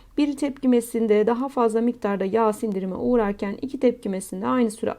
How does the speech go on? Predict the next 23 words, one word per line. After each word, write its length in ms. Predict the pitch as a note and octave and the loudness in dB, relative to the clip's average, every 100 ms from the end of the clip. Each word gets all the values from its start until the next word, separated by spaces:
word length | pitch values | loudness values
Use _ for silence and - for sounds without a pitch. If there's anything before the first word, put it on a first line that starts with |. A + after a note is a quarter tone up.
| - | -2
zaman 300 | G3+ A3 G#3+ | 0 2 0
aralığında 540 | G3+ F#3 F3+ F3+ F#3+ | -2 -2 -2 -4 -4
daha 280 | C4 D4 A#3+ | -2 0 0
az 120 | G#3+ | 2
miktarda, 640 | A3+ B3 - F3+ E3+ A3 B3 - - - - - | 0 0 -2 -6 -4 -4 -6 -10 -20 -20 -20 -6
e, 160 | - | -2
yağ, 460 | A3 A3 C4+ C4+ C4+ - | 0 2 2 2 -4 -8
e, 340 | - - A#3 A3 | -8 -2 -2 -2
sindirime 480 | - C4 G#3+ G#3 | 0 2 2 2
uğramıştır. 880 | B3+ A#3+ A3 G3+ F#3+ - - F3+ - _ _ - _ - _ | 0 4 4 2 -4 -8 -8 -8 -8 _ _ -20 _ -20 _
Buna 180 | E4 F#4+ | -2 2
göre 280 | B3+ A3 B3+ | 8 8 8
bakalım, 460 | C#4+ C#4 G#3+ G3 B3 | 2 2 2 2 2
A 200 | D#4+ D#4+ | 2 2
seçeneğinde 720 | D#4 C#4 A#3 G#3 G3 F3+ G3+ | 0 0 0 0 0 0 0
bir 180 | C4 C4+ | -2 -2
tepkimesinde 580 | C#4+ C4+ A#3 G#3 G3+ G#3 | -6 -2 -2 -2 -2 -2
yalnızca 480 | C#4 C#4 A#3 G3+ | 2 4 4 4
L 220 | A#3+ D4+ C#4 | 4 2 0
salgısı 460 | C4 A3+ G#3+ - | 2 0 0 -4
ince 280 | - B3+ C4+ | -2 2 2
bağırsağa 540 | A3 G#3 G#3 G#3 G3 | 4 2 -2 -4 -2
ulaşmıştır. 840 | G#3+ G3+ G3 - F#3 - - A2+ | 0 0 -2 -6 -10 -10 -8 -10